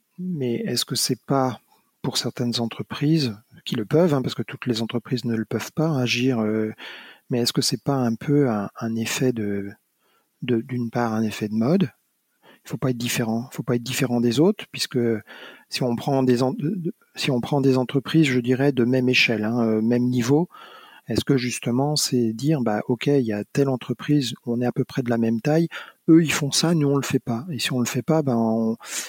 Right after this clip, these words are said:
vis-à-vis de nos clients justement, euh, ça reste, voilà, tu vois, ça reste très, euh, très client, très, voilà, il faut qu'on, on fasse quelque chose pour montrer à nos clients que nous aussi on est dans le truc.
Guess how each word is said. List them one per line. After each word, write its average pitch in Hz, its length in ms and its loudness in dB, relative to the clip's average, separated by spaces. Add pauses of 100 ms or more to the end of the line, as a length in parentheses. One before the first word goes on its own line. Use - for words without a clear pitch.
(120)
vis-à-vis 151 380 4
de 147 60 6
nos 151 120 8
clients 165 460 4
justement, 143 600 0 (460)
euh, 110 420 2
ça 143 180 2
reste, - 760 -2
voilà, 139 300 2
tu - 80 -4
vois, 156 140 2 (220)
ça 151 180 2
reste 175 300 0
très, 170 400 4
euh, 127 180 2 (600)
très 165 240 4
client, 165 640 4
très, 139 440 2
voilà, 139 280 4
il 151 180 4
faut 185 220 6
qu'on, 151 500 4
on 147 60 0
fasse 180 260 2
quelque 160 280 4
chose 190 320 2 (320)
pour 156 120 6
montrer 175 300 4
à 190 80 6
nos 175 140 6
clients 180 360 6
que 175 120 4
nous 170 180 8
aussi 165 320 6
on 165 160 4
est 156 80 6
dans 143 120 4
le 139 40 -2
truc. - 320 -4